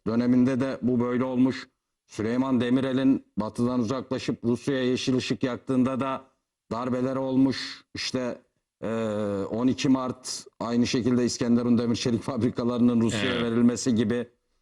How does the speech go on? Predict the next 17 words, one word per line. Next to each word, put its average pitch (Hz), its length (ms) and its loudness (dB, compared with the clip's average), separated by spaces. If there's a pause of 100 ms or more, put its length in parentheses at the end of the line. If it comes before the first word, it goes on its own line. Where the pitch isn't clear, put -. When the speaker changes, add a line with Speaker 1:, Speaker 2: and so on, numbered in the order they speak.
(220)
Speaker 1:
E, 113 300 -2
bunu 131 160 4
uzatabilirsin. 165 840 0
Özal 151 440 -2
da 143 240 -6
aynı 120 260 2
şekilde, 120 640 0 (460)
e, 101 60 -4 (800)
doğuya 127 580 0 (500)
yakınlaşmaya 117 960 0
başladığında, 113 1040 -2 (340)
e, 98 260 -4
şüpheli 110 400 -2
bir 101 60 0
şekilde 101 580 -2
hayatını 101 520 -4
kaybetmiş. 98 640 -2